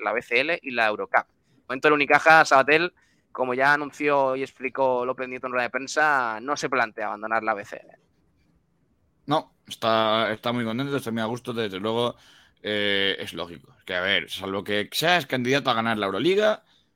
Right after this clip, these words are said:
Speaker 2: y aún así sigue siendo de-, deficitaria, pero salvo que seas, eh, candidato a ganar la Euroliga año sí, año también, no te merece la pena jugar la Euroliga.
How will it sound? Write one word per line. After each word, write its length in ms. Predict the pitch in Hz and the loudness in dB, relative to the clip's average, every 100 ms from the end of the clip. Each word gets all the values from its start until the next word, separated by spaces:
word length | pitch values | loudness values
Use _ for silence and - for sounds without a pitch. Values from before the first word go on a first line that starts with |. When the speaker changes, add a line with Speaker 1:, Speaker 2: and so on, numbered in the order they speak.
| _ | _
Speaker 2:
y 100 | 143 | 0
aún 160 | 143 139 | 0 2
así 280 | 123 233 233 | 0 -2 -4
sigue 180 | 135 | -4
siendo 240 | 120 113 110 | -4 -4 -4
de-, 140 | 110 | -4
deficitaria, 560 | 101 107 107 101 135 165 | -4 -8 -6 -4 -4 -2
pero 120 | 131 | -4
salvo 260 | 107 101 98 | -2 -4 -4
que 80 | |
seas, 340 | 95 120 123 107 | -2 2 2 0
eh, 200 | 107 101 | -4 -4
candidato 360 | 98 107 107 | -4 -4 -2
a 40 | 101 | -2
ganar 160 | 104 | -2
la 100 | 101 | -2
Euroliga 360 | 101 98 107 104 | -4 -4 -4 -2
año 180 | 110 104 | -2 -4
sí, 140 | - | -8
año 120 | 90 | -10
también, 380 | 90 87 127 - - _ _ - - | -12 -6 -4 -6 -12 _ _ -20 -10
no 140 | - | -6
te 60 | 98 | -2
merece 240 | 95 90 | -4 -4
la 100 | 87 | -6
pena 160 | 78 - | -8 -14
jugar 180 | - - | -14 -14
la 60 | |
Euroliga. 280 | - - _ | -16 -20 _